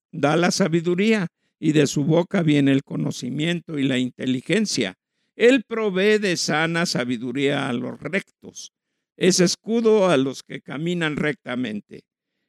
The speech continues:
Él es el que guarda las veredas del juicio y preserva el camino de sus santos. Entonces entenderás justicia,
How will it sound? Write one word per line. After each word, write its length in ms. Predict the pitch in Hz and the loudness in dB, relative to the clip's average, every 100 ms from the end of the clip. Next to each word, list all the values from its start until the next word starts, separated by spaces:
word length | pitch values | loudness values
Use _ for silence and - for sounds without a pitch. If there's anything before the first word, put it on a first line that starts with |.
| - | -2
Él 240 | 170 208 | 4 8
es 160 | 233 226 | 8 6
el 160 | 196 | 4
que 140 | - 175 | 2 -4
guarda 600 | 170 196 208 208 185 185 | 0 2 2 4 4 4
las 400 | 165 147 117 113 | 4 2 -2 -2
veredas 480 | 135 143 160 156 151 | 2 4 4 4 4
del 200 | 147 143 | 0 2
juicio 640 | 165 196 - 147 147 147 - | 2 2 2 2 2 0 -6
y 160 | 156 151 | -2 -2
preserva 680 | - 147 - 190 214 202 180 | 0 -2 2 4 6 6 6
el 160 | 147 | 4
camino 500 | - 139 147 170 156 | 2 0 2 2 2
de 140 | 147 131 | 2 2
sus 220 | 127 113 | 0 -8
santos. 540 | 117 101 - 85 - _ _ _ _ | -8 -10 -14 _ -20 _ _ _ _
Entonces 960 | 147 147 - 175 208 170 170 226 - - - | -8 -8 -8 -8 -6 -2 0 0 -2 -8 -6
entenderás 760 | 143 - 143 135 135 135 - | -8 -6 -6 -2 -2 -2 -4
justicia, 760 | 170 151 - 202 - 151 101 | -10 -14 -8 -4 -2 -2 -4